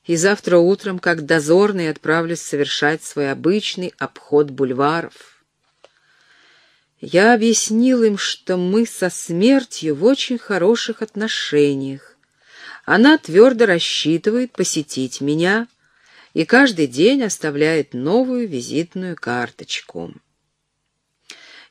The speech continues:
Я уговорил Робби вывести меня из комнаты.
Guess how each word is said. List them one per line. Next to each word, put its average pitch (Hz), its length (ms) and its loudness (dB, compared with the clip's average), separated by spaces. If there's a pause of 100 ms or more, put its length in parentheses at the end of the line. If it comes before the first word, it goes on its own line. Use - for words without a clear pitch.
Я 196 220 2
уговорил 202 500 6
Робби 202 380 6
вывести 170 480 0
меня 165 280 -2
из 165 160 -4
комнаты. 170 640 -4